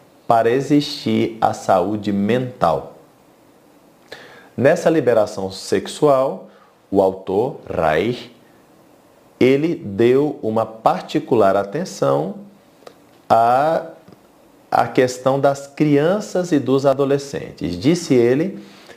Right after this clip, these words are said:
que crianças e adolescentes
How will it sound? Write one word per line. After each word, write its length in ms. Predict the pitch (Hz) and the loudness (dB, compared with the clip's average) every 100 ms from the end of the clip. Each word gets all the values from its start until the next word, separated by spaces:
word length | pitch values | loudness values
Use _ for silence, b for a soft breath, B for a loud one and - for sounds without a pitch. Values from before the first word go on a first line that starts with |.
| - | -4
que 120 | 117 | -2
crianças 920 | 110 107 107 107 127 147 165 165 - - - | 2 4 4 4 0 -2 -2 -2 -4 -10 0
e 120 | 95 | 2
adolescentes 1120 | 85 98 117 139 - 95 95 95 143 131 | 2 2 2 0 -2 -2 -2 -2 -4 -4